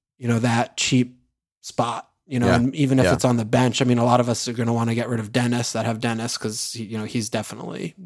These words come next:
Speaker 1: the terrible pick.
Speaker 2: Right.
Speaker 1: So where are you, where are you going? You know, do you wanna spend a lot? You know, I, I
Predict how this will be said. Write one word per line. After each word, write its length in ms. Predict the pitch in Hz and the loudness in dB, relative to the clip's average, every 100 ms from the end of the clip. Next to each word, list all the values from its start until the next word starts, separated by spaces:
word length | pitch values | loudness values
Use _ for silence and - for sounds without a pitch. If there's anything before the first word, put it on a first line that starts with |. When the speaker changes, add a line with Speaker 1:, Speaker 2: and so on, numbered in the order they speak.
| - | -18
Speaker 1:
the 100 | - - | -20 -12
terrible 360 | - 113 110 _ | -6 -6 -6 _
pick. 340 | 110 123 - - - | -8 -8 -12 -18 -8
Speaker 2:
Right. 220 | - 76 - - - - _ | -4 -2 -4 -14 -20 -20 _
Speaker 1:
So 200 | - - | -8 2
where 120 | 147 | 4
are 40 | 139 | 6
you, 120 | 131 | 4
where 140 | 143 | 4
are 40 | 135 | 4
you 120 | 120 | 2
going? 460 | 123 120 120 117 120 | 0 2 4 4 4
You 60 | |
know, 100 | 120 | 4
do 100 | 117 | 6
you 80 | 123 | 6
wanna 140 | 117 | 4
spend 240 | 113 123 113 | 0 -4 -2
a 40 | |
lot? 320 | 113 117 113 131 | -2 -2 -2 -2
You 60 | |
know, 80 | 123 | 0
I, 60 | |
I 40 | 117 | 0